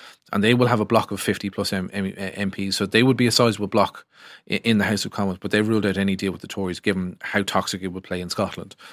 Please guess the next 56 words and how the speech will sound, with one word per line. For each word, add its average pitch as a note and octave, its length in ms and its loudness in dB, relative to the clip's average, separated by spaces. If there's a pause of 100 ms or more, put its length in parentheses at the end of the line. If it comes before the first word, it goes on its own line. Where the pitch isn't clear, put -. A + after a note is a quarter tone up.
(380)
Labour A#2+ 260 6
are A#2+ 80 6
not A#2 140 4
gonna G#2 160 0
facilitate F#2+ 760 -2 (480)
the - 80 -10
Tories F2+ 340 -2
in F#2 80 -2
any F2+ 180 -4
sort F2+ 180 -4
of F2+ 60 -2
way. F2 300 -4 (580)
The G2+ 80 0
Liberal G#2 160 2
Democrats A#2 420 4
were - 80 -10
so - 240 0
badly A#2+ 340 2
burnt A#2+ 240 2
by B2+ 100 4
the A#2+ 80 -2
Tories B2 400 2 (220)
in A#2+ 100 -2
their, G#2+ 180 0
you A2+ 100 0
know, G#2+ 60 2
under, G#2 320 0
under G#2+ 180 -2
Nick G#2 180 -2
Clegg. G#2+ 280 -2 (100)
You G#2+ 100 -2
know, G2 40 -2
they A2 80 0
were G#2 140 0
decimated, G2+ 640 0 (180)
you A2 120 -2
know, F#2+ 180 0 (300)
so - 160 -2
I G#2 40 2
think G#2 120 0
they'd G2+ 100 0
be G2+ 120 -6
far A#2 240 4
more A2+ 160 4
likely A2 240 0
to - 80 -10
go G#2 100 0
in G#2 80 2
and, G2 200 -2
and G2 180 -2
look A2+ 180 0
to G#2 80 -12
do G#2 140 0
a F#2+ 60 0
deal F#2+ 320 -2 (100)
as, G#2 180 -2